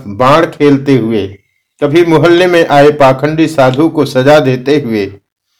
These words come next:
कभी लोगों का अभाव देखकर मृतक का अंतिम सं-, संस्कार करने को जाते हुए, तो कभी चंदा इकट्ठा करके गरीबों के औसत पथ्य आदि की व्यवस्था करते हुए दिखाई देते।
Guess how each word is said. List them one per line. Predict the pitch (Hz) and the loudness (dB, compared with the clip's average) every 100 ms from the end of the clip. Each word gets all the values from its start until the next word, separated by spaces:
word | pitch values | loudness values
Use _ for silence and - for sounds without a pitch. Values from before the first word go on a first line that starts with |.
| _ - | _ -4
कभी | 160 160 170 | -2 0 2
लोगों | 160 165 175 | 2 2 0
का | 180 160 | 2 2
अभाव | 139 120 139 151 156 151 - _ _ 135 | 0 0 4 4 2 0 -10 _ _ -2
देखकर | 165 160 160 147 131 - - _ _ _ _ _ _ _ _ _ _ _ _ _ _ _ _ _ - | -2 0 -2 -2 -4 -8 -20 _ _ _ _ _ _ _ _ _ _ _ _ _ _ _ _ _ -8
मृतक | 143 175 185 196 190 | -2 0 2 0 2
का | 170 | -2
अंतिम | 160 147 135 175 165 | 0 -2 -2 -4 -4
सं-, | 143 123 - - 139 | -4 -4 -8 -10 -6
संस्कार | 143 139 135 151 165 | -2 -4 0 2 2
करने | 165 143 131 160 | 2 0 0 0
को | 160 143 | 0 0
जाते | 120 123 127 170 | 2 0 0 0
हुए, | 135 110 110 - _ _ | 0 -2 -4 -12 _ _
तो | 160 | -4
कभी | 165 160 143 151 | 0 0 0 -2
चंदा | 151 143 151 | 0 0 2
इकट्ठा | 147 135 135 - 156 | 2 2 -2 -2 -4
करके | 147 123 - - - 117 104 - _ _ - | -2 -4 -6 -16 -6 -6 -6 -14 _ _ -6
गरीबों | 139 147 151 180 | 0 2 2 0
के | 175 156 | 0 -2
औसत | 120 123 123 165 151 139 | -2 -2 -2 -2 -2 -4
पथ्य | 135 147 | -4 -4
आदि | - 120 143 | -2 0 0
की | 156 143 | -2 -2
व्यवस्था | 120 120 - 143 | -2 -6 -2 -2
करते | 135 113 107 147 | -2 -6 -4 -2
हुए | 135 123 | -2 -4
दिखाई | 110 - 113 | -6 -4 -4
देते। | 104 98 98 87 | -4 -8 -8 -10